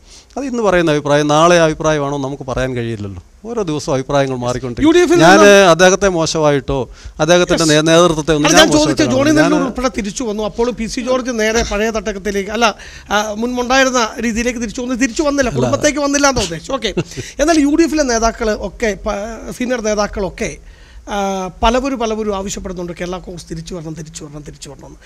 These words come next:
Speaker 2: നിങ്ങളുടെ സംസ്ഥാന കമ്മിറ്റി അങ്ങനെ വല്ല ചർച്ചയിലും വന്നു?
Speaker 1: ഒരു, അത് പാർട്ടി ചെയർമാൻ തന്നെ വ്യക്തമാക്കിയിട്ടുണ്ടല്ലോ. ഞാനല്ലത് പറയേണ്ടതുള്ളൂ. പാർട്ടി ചെയർമാൻ വ്യക്തമാക്കിയിട്ടുണ്ടല്ലോ.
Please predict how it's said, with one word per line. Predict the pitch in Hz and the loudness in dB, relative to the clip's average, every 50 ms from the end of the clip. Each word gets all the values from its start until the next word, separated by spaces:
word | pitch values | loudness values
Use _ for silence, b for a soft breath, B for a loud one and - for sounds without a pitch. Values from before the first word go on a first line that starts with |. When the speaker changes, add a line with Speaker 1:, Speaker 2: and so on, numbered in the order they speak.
| B B B | B B B
Speaker 2:
നിങ്ങളുടെ | - - 277 302 262 | -12 -6 -6 -4 -4
സംസ്ഥാന | 214 220 254 254 247 | -4 -4 -4 -4 -2
കമ്മിറ്റി | 247 247 240 233 | -4 -4 -4 -6
അങ്ങനെ | 220 226 226 | -4 -4 -4
വല്ല | 214 220 220 226 - - - - - - - | -4 -6 -8 -8 -10 -16 -18 -18 -16 -10 -8
ചർച്ചയിലും | 220 - 320 311 202 185 180 160 | -6 -6 -4 -4 -4 -6 -6 -10
വന്നു? | 147 139 240 233 214 196 | -14 -14 -12 -12 -10 -10
Speaker 1:
ഒരു, | 208 220 220 214 190 165 156 156 156 151 151 | -10 -8 -8 -8 -6 -6 -6 -6 -4 -4 -4
അത് | 156 175 208 185 - | -4 -4 -6 -6 -2
പാർട്ടി | 185 180 190 - | -2 -2 -2 -2
ചെയർമാൻ | 214 - 220 196 190 190 185 180 | -4 -2 0 0 0 0 -2 -2
തന്നെ | 170 165 | -2 -2
വ്യക്തമാക്കിയിട്ടുണ്ടല്ലോ. | 151 135 127 - 151 143 131 131 120 117 117 110 117 107 101 98 - - - 139 | -2 -4 -4 -2 -2 -2 -2 -2 -4 -6 -8 -10 -10 -10 -10 -14 -18 -18 -12 -8
ഞാനല്ലത് | 135 139 156 175 165 175 175 160 147 | -6 -4 -4 -2 -2 -2 -2 -2 -2
പറയേണ്ടതുള്ളൂ. | 139 131 135 131 131 120 120 - | -2 -2 -2 -2 -4 -4 0 0
പാർട്ടി | 143 165 190 - 220 | 0 0 0 -2 -4
ചെയർമാൻ | - 175 160 156 156 156 151 | -2 0 0 0 -2 -4 -4
വ്യക്തമാക്കിയിട്ടുണ്ടല്ലോ. | 131 123 - - 139 131 117 120 - - 107 104 98 90 - - | -6 -6 -6 -6 -6 -6 -6 -6 -10 -12 -14 -16 -16 -18 -20 -20